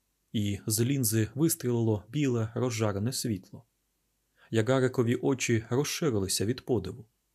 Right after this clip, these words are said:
Ляпка концентрованого світла і жару затнулася, не долетівши декілька метрів до скляного купола.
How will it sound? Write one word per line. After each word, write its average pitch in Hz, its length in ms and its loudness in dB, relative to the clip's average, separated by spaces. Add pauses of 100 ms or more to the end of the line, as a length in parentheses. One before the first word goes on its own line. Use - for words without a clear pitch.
(460)
Ляпка 131 420 0
концентрованого 123 840 0
світла 127 480 0
і 110 80 4
жару 107 460 0 (160)
затнулася, 131 800 0 (100)
не 131 120 0
долетівши 139 580 0
декілька 104 460 -2
метрів 113 420 0
до 123 100 -2
скляного 117 440 0
купола. - 500 -2